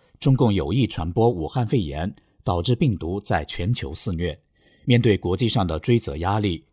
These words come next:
中共推脱责任，到处甩锅，掩盖疫情，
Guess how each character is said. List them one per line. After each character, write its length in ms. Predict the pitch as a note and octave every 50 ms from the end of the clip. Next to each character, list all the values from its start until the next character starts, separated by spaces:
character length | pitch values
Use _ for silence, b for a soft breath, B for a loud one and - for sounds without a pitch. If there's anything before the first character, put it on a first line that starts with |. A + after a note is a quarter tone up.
| _ _ -
中 180 | - C#3 C3+
共 160 | B2 A#2 E2+ D2+
推 240 | - - C3+ B2
脱 180 | A#2+ C3 A#2+ A#2
责 200 | A2+ - D2 D2+
任， 280 | E2+ G#2+ G#2+ F2+ - _ _ _ _ -
到 180 | C3 G#2 F2
处 160 | - - A#2
甩 260 | F#2 - - C2+ C#2 -
锅， 340 | - - F#2 F#2+ - - _ _ -
掩 260 | - G2+ F2+ C#2+ C#2
盖 160 | C#2 A2 G#2+
疫 160 | F#2+ G2 F#2+
情， 400 | E2 - - - C#2+ D2 E2 F2